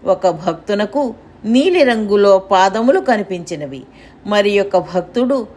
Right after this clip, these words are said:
స్వామిని షిరిడీ సాయి దర్శనము అర్థించగా, వానికి ప్రకాశించు నేత్రములతో షిరిడీ సాయిగా స్వామి దర్శనము ఇచ్చినారు.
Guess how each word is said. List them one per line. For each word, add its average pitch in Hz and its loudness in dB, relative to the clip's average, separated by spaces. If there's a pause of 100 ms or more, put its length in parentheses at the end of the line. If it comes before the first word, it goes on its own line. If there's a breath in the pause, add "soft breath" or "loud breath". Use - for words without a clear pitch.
(240)
స్వామిని 233 2
షిరిడీ 262 -2
సాయి 220 0
దర్శనము 185 0
అర్థించగా, 180 -4 (460 loud breath)
వానికి 226 0 (360 loud breath)
ప్రకాశించు 254 0
నేత్రములతో 185 -2 (360 loud breath)
షిరిడీ 285 0
సాయిగా 180 0 (180)
స్వామి 190 -2 (340)
దర్శనము 190 0
ఇచ్చినారు. 156 -4